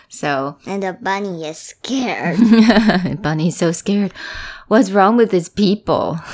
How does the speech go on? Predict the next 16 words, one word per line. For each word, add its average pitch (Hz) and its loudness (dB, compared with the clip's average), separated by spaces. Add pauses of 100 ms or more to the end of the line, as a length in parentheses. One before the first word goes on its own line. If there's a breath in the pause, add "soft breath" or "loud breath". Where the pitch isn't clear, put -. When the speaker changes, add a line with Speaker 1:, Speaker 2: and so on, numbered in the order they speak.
Speaker 1:
<laughs> 196 2 (360 soft breath)
So 156 -2
do 170 -4
you 170 2
think 214 0
you 214 0
wanna 214 2
pull 208 0
your 214 2
faces? 214 -2
Speaker 2:
No. 175 -8
Speaker 1:
Maybe 269 4
sometimes, 139 -4 (140)
just 202 -4
for - -6
fun, 139 -2